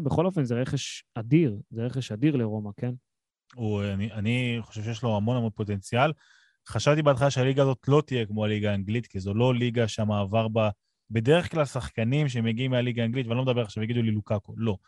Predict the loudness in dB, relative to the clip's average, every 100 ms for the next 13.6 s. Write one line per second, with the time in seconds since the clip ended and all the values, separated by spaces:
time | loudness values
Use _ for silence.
0 | _ _ -2 2 4 2 0 -2 0 0
1 | 0 -2 0 2 4 4 4 2 2 -2
2 | -2 -2 0 -2 -4 -4 -6 -4 -4 -2
3 | 0 0 0 0 -2 -2 -12 _ _ _
4 | _ _ _ -4 0 2 4 4 4 2
5 | -2 _ _ -4 -2 0 2 0 -4 -14
6 | _ -4 0 2 2 2 2 2 -4 _
7 | _ _ -2 2 4 4 2 -4 -4 -2
8 | -2 -2 2 2 0 -4 -6 -6 _ _
9 | _ _ -8 0 0 2 0 2 4 4
10 | 4 0 -2 -6 -2 0 2 2 2 0
11 | -2 -4 0 2 4 2 2 -2 -4 -2
12 | -2 -2 0 0 -2 -2 -4 -2 -4 -2
13 | -2 -2 -2 2 2